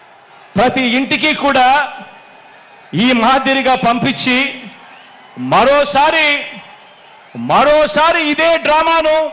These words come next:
ఇవే పొత్తులు, మరోసారి ఇలాంటివే ఇంతకన్నా ఎక్కువ హామీలు ఇస్తూ మరోసారి మోసం చేసేందుకు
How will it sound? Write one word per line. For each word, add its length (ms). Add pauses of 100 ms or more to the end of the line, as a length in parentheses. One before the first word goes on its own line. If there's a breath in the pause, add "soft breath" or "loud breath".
(800)
ఇవే 360
పొత్తులు, 520 (1120)
మరోసారి 840
ఇలాంటివే 840 (640)
ఇంతకన్నా 680
ఎక్కువ 320
హామీలు 500
ఇస్తూ 380 (800)
మరోసారి 840
మోసం 440
చేసేందుకు 800